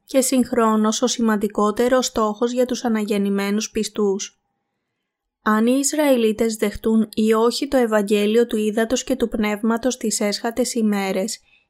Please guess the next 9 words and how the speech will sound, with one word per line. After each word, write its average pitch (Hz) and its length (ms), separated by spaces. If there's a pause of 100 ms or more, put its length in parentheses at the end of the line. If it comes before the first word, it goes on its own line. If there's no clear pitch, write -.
είναι 254 260
ένα 269 420
άλλο 277 180
σημείο 214 580
που 240 180
έλκει 208 440
την 233 180
προσοχή 220 600
μας. 202 460